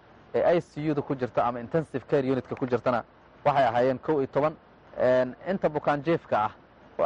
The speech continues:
I C U-na aan ku jirin laakiin la jiifiyey isbitaallada oo hadda jiifto, waqtigan aan joogno waa lixdan iyo afar bukaan oo dhaawac qabta. Een,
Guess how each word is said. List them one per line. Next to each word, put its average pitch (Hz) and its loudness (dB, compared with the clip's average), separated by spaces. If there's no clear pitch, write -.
I 160 2
C - -12
U-na 151 -2
aan 127 -4
ku 156 -8
jirin 143 0
laakiin 131 -2
la 156 0
jiifiyey 127 -2
isbitaallada 123 0
oo 117 4
hadda 143 0
jiifto, 120 -2
waqtigan 135 2
aan 135 -2
joogno 127 0
waa 117 4
lixdan 127 -2
iyo 110 -2
afar 156 -2
bukaan 147 -2
oo 120 2
dhaawac 143 4
qabta. 147 -2
Een, 139 2